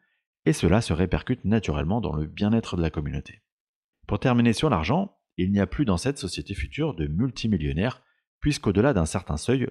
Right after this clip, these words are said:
tout est reversé à la collectivité. Dans cette nouvelle Terre, il y a aussi un point fondamental qui est le respect de la nature, la plus grande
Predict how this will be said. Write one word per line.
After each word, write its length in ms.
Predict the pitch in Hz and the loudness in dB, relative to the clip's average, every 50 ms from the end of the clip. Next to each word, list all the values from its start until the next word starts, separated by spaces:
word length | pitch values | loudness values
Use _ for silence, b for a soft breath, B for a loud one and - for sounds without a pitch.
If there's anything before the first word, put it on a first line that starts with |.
| - - _ _ | -8 -12 _ _
tout 240 | - 196 180 - - | -2 0 0 2 0
est 40 | 127 | 0
reversé 480 | - - 80 78 76 - - 117 113 - | 2 2 0 0 -2 -2 -4 -4 -4 -2
à 100 | - 87 | -4 -2
la 100 | 80 78 | -2 -2
collectivité. 640 | - - 78 76 - - - 76 76 - - - - _ _ _ _ _ _ _ _ _ _ _ _ _ - | -2 -2 -2 -4 -4 -6 -8 -8 -8 -10 -12 -16 -20 _ _ _ _ _ _ _ _ _ _ _ _ _ -4
Dans 80 | 95 | 0
cette 180 | 110 170 165 147 | 2 2 2 2
nouvelle 260 | 160 151 117 98 80 | 4 4 4 4 4
Terre, 300 | - 123 143 165 156 - - | 2 2 2 2 0 -2 -6
il 100 | - 92 | -4 0
y 80 | 90 113 | 0 2
a 20 | |
aussi 220 | 113 107 - - 170 | 2 0 0 0 0
un 80 | 110 | 0
point 220 | 87 - 131 135 113 | 2 2 0 0 -2
fondamental 720 | - - 147 151 120 98 80 73 80 - - 127 139 123 - | -2 -4 -4 0 0 0 0 -2 -4 -4 -4 -4 -4 -4 -6
qui 220 | - - 98 107 | -10 -6 -2 0
est 60 | 127 | 0
le 160 | 120 82 73 | 0 0 -2
respect 420 | 73 - 92 101 98 - - 110 101 | -2 -2 -2 -2 -2 0 -2 -2 0
de 60 | 85 | 0
la 80 | 82 80 | 0 0
nature, 480 | 73 71 - - - 85 - - _ _ _ _ _ _ _ | -2 -4 -6 -8 -12 -16 -18 -20 _ _ _ _ _ _ _
la 120 | - 82 - | -2 -2 0
plus 140 | - 127 | 0 0
grande 280 | 117 101 113 117 104 - | 2 4 4 4 2 0